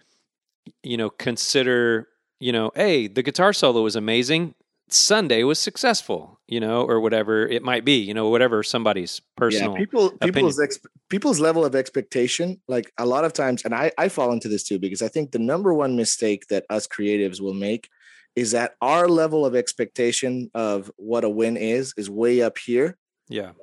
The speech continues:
Speaker 2: But then the people that are giving us these directives, their level of expectation is not as high.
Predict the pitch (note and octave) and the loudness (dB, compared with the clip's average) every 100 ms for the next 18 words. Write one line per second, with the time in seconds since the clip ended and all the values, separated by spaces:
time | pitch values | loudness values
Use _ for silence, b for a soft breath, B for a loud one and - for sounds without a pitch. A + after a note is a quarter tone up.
0 | - C3 C3 C3 C3 - D#3 E3 F#3+ F3 | -12 -4 -2 0 0 -2 -10 -2 2 2
1 | C#3 B2 C3 C3+ C3+ A#2+ - A#2+ G#2+ A2 | 0 0 -2 0 0 0 -2 -4 -4 0
2 | D3 F#3 - B2+ A#2 - A#2 B2+ G3 B3 | 0 0 2 0 0 -8 -4 0 2 2
3 | F3+ D#3+ C3+ B2+ - - C3 B2 C3+ A#2+ | 2 2 0 -2 -4 -2 -2 0 -2 -2
4 | A2 - _ A2 A#2+ C3+ C#3 B2+ - A2 | -4 -8 _ -6 -2 0 0 0 -2 -2
5 | B2 E3 | 0 -2